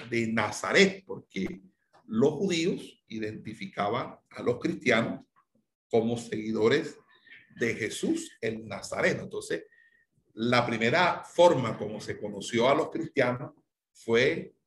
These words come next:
naza-, los nazarenos. Luego pasaron a ser los del camino, y luego en la iglesia de Antioquía empezaron a ser llamados cristianos. Entonces, ¿por qué Tértulo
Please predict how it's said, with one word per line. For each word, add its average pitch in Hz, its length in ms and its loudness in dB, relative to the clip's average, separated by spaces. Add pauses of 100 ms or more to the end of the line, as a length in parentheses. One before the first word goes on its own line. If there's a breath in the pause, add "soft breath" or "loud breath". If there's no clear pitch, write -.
(200)
naza-, 110 540 -2
los 113 280 0
nazarenos. 113 960 -2 (640)
Luego 120 400 2
pasaron 123 540 2
a 117 60 -6
ser 120 460 0 (400)
los 120 320 2
del 110 260 0
camino, 139 600 -2 (540)
y 156 100 -4
luego 147 260 4
en - 100 -4
la 135 40 -6
iglesia 120 440 0
de 139 40 0
Antioquía 131 720 -6
empezaron 104 520 -8
a 120 80 -6
ser 113 220 -8
llamados 113 480 -8 (240)
cristianos. - 680 -10 (960 loud breath)
Entonces, 196 640 4 (720)
¿por 160 380 2
qué 202 560 8
Tértulo 147 800 2